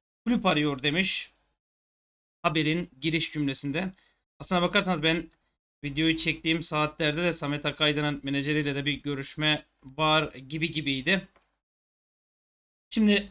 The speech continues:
<clears throat> yapılan transferlerden sonra geri planda kaldı. İsmail Kartal'ın da gözüne giremedi.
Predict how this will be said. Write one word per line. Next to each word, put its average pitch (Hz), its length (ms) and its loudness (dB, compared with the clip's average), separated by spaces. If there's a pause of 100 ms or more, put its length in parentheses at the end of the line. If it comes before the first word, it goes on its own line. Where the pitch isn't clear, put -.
(140)
<clears throat> - 140 -10
yapılan 202 400 2
transferlerden 196 640 2
sonra 180 160 0
geri 175 240 0
planda 175 340 2
kaldı. 165 300 -2
İsmail 165 460 0
Kartal'ın 160 400 -2
da 139 60 -4
gözüne 147 340 -2
giremedi. 175 540 2